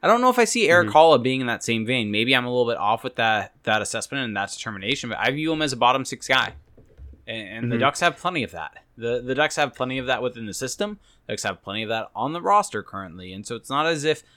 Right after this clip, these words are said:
Speaker 1: this is a guy that really fills a hole that the Ducks have been missing for a while, um, especially if he, he's able to find his game. Um,
Speaker 2: Mm-hmm.
Speaker 1: so, I don't know.
Speaker 2: So, yeah, he's, he's a guy I'm not too interested in.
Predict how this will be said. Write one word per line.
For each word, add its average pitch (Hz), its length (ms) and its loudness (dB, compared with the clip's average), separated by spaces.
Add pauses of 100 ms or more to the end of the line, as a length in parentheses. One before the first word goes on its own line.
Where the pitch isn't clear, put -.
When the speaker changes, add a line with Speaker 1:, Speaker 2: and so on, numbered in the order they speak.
(200)
Speaker 1:
this 131 200 -4
is 139 120 -6
a 135 80 -2
guy 123 240 4
that 120 180 -2
really 120 220 -4
fills 127 360 2
a 127 80 4
hole 120 340 -2
that 104 60 -12
the 104 100 -6
Ducks 107 260 -4
have 110 80 -4
been 98 180 -8
missing 113 320 -6
for - 160 -8
a 101 60 -4
while, 90 440 -2 (280)
um, 95 400 -6
especially 113 420 -4
if - 120 -10
he, 107 260 -12
he's 104 340 -12
able 101 260 -8
to 98 320 -8
find 98 420 -8
his 90 180 -16
game. 101 380 -10 (520)
Um, 87 460 -6 (760)
Speaker 2:
Mm-hmm. 110 280 -6 (140)
Speaker 1:
so, 120 420 0
I 139 200 0
don't 127 100 0
know. 113 80 0
Speaker 2:
So, 151 300 10 (800)
yeah, 104 320 6 (180)
he's, 185 560 2
he's 175 240 4
a 151 60 6
guy 120 240 8
I'm 110 120 4
not 107 240 0
too 117 120 -10
interested 110 280 -6
in. 107 120 -4